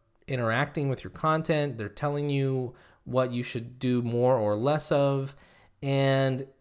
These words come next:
over time, you will have a massive trove of knowledge, information, learning,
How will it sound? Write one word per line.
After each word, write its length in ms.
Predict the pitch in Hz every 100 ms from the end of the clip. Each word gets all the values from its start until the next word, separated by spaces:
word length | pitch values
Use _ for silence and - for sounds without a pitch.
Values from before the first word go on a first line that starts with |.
| _
over 340 | 143 170 185 175
time, 800 | - 220 196 113 107 123 170 175 _ _ -
you 280 | 127 165
will 280 | 175 135 131
have 480 | 127 120 110 107 110
a 280 | - 110 107
massive 760 | 107 120 127 135 - 113 101 -
trove 640 | - 131 127 113 104 - -
of 460 | - 113 107 98 101
knowledge, 600 | 113 143 143 120 104 113
information, 920 | 113 147 139 113 131 139 135 110 104
learning, 500 | 120 143 135 113 104